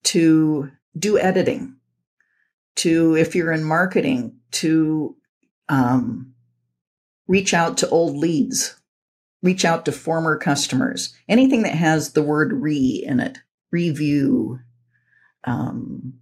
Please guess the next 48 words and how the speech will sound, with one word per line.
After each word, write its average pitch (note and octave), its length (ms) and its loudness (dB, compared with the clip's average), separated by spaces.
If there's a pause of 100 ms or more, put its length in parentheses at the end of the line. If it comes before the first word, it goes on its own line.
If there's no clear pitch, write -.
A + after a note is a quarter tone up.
(640)
reconnect, D#3+ 880 0 (500)
that C#3+ 180 0
sort B2+ 160 0
of B2+ 80 -2
thing. - 260 -8 (240)
So, F3+ 240 0
I E3 160 0
mean, G3+ 280 -2
there G3 140 4
are F#3+ 120 6
ways F#3+ 260 4
to E3+ 100 -2
use E3 280 -4
Mercury D3+ 320 0
retrograde C3+ 560 0
in B2+ 140 4
a, A#2 320 0
in C3+ 120 -4
a C3 240 -4 (100)
positive - 460 -2
kind A#2+ 200 -4
of - 80 -10
way. - 120 -4
Don't E3+ 200 -6
be E3 80 -2
scared - 300 -2
of A3+ 120 -8
it - 160 -12 (420)
because F3+ 300 2
it - 120 -2
happens F#3+ 360 -2
too C#3 160 -2
often. C3+ 340 0
We C3 120 0
can't, C#3 400 0
you C#3 180 -2
know, B2 220 -2 (380)
throw E3 200 4
out C#3+ 220 2
nine C3+ 240 6
weeks C3 260 4
of - 60 -6
the B2+ 100 0
year - 180 2
just - 200 -4
because - 280 -2
Mercury's - 380 -2
retrograde. - 460 -8